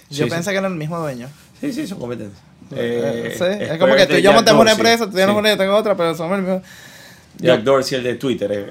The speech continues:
Speaker 1: Square es de
Speaker 2: Ok.
Speaker 1: Twitter, o sea, el mismo dueño. Que por cierto, e-, ese tipo es, es
Speaker 2: Bueno,
Speaker 1: bastante
Speaker 2: pues, eh,
Speaker 1: excéntrico.
Speaker 2: pero
Speaker 1: Vayan a buscarlo, Jack Dorsey.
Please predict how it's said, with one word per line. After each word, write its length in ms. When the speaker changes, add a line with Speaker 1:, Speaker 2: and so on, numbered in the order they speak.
Speaker 1:
Square 220
es 60
de 60
Speaker 2:
Ok. 60
Speaker 1:
Twitter, 280
o 40
sea, 180
el 80
mismo 160
dueño. 240
Que 120
por 140
cierto, 240
e-, 200
ese 220
tipo 360
es, 80
es 380
Speaker 2:
Bueno, 180
Speaker 1:
bastante 0
Speaker 2:
pues, 200
eh, 60
Speaker 1:
excéntrico. 540
Speaker 2:
pero 200
Speaker 1:
Vayan 100
a 40
buscarlo, 420
Jack 240
Dorsey. 480